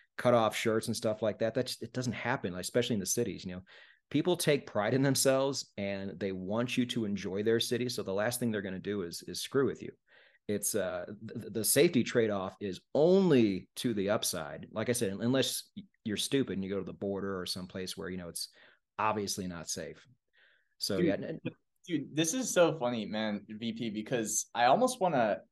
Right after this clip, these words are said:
Speaker 2: do you mind if I just ask you a quick kinda question and maybe we leave it in there, um, if it leads to something good, and then we'll swap back. If there was a place that was trying to destabilize the U S,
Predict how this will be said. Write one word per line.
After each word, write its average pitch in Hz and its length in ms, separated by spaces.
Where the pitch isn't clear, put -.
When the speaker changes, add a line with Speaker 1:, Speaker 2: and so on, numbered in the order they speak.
Speaker 2:
do 143 80
you 139 40
mind 214 140
if 226 80
I 190 80
just 143 300
ask 104 380
you 135 180
a 107 80
quick - 420
kinda 120 300
question 113 580
and 107 100
maybe 110 220
we 113 160
leave 101 260
it 95 80
in 95 140
there, 127 320
um, 101 300
if 95 120
it 90 100
leads 107 220
to 95 60
something 95 360
good, 110 380
and 104 100
then 101 100
we'll 95 280
swap - 580
back. 101 300
If 165 300
there 180 180
was 165 300
a 311 80
place 135 800
that 123 280
was 123 320
trying 123 600
to 110 600
destabilize 123 1000
the 107 80
U 104 320
S, 147 400